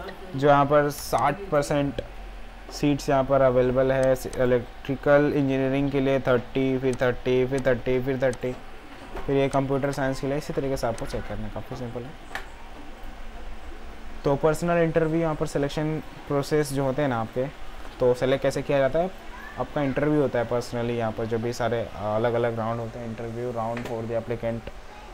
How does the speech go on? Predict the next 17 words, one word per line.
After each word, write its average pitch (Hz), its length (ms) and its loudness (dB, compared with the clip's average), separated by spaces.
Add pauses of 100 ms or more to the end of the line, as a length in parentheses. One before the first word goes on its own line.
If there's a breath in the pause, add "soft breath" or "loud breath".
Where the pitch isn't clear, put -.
(120)
यहाँ 113 140 -2
पर 117 100 -2
बच्चों 117 320 -2
के 117 60 -2
लिए, 117 180 -2 (640)
who 156 340 4
want 143 320 2
to 143 160 0
get 131 300 0
admission, 139 320 -2
जो 120 160 -2
भी 131 100 0
admission 120 360 -2
लेना 123 200 -2
चाहते 123 220 -2
हैं 123 80 0
इन 123 120 -2